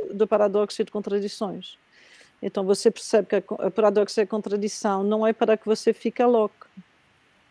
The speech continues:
é para que você fique sábia.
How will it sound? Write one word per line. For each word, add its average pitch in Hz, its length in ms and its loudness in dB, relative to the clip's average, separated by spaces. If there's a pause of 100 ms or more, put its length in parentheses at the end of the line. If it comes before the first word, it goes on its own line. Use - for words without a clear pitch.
(680)
é 208 80 -4
para 202 240 2
que 190 60 -4
você 214 360 4
fique 233 260 0
sábia. 196 600 0